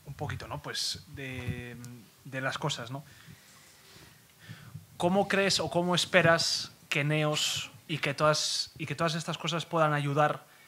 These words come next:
a, la, a esa regeneración, a esa regeneración política, ¿no? Esa, a esa otra vez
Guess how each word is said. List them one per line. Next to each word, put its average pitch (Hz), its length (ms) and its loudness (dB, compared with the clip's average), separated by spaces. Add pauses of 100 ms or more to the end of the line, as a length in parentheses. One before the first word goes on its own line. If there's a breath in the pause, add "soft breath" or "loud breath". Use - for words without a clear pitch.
(340 loud breath)
a, 135 140 2
la, 131 300 2
a 143 80 2
esa 160 200 2
regeneración, 147 960 0 (360 loud breath)
a 143 60 -2
esa 147 120 2
regeneración 143 640 0
política, 135 460 -4
¿no? 143 140 -2
Esa, 147 520 2 (560 loud breath)
a 151 60 0
esa 151 100 2
otra 180 200 4
vez 185 380 4